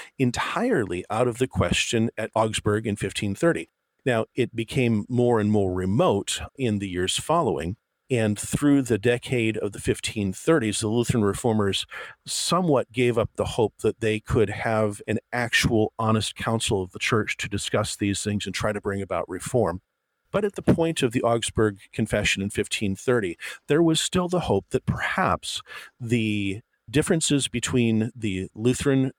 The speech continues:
and the Roman Catholic branches of the one true Christian and apostolic church could be reconciled through open discussion at a council. And so the Augsburg Confession begins in Article one on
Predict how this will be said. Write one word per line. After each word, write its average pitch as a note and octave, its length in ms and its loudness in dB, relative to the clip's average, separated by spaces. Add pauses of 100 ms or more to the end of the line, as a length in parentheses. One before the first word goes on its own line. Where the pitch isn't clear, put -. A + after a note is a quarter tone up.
and G2 400 -4
the G2+ 100 -4
Roman A2 220 0
Catholic A#2+ 380 -2
branches A2 460 0
of A2+ 220 2
the A2 120 -2
one A2 500 2
true A2+ 380 0
Christian - 420 0
and G#2 100 0
apostolic G2+ 540 0
church - 460 2 (240)
could C#3+ 480 2 (120)
be B2 200 0
reconciled A#2 760 0
through C3 300 2
open A2 260 2
discussion A#2 600 2 (100)
at G2 280 -4
a - 20 -12
council. - 500 0
And G2+ 200 -2
so G2+ 420 2 (420)
the A2+ 200 -2
Augsburg A#2+ 420 0
Confession A#2+ 480 2
begins A2 1080 -2 (200)
in A2 540 0 (100)
Article G#2 440 0
one G2+ 420 -2 (300)
on B2+ 320 2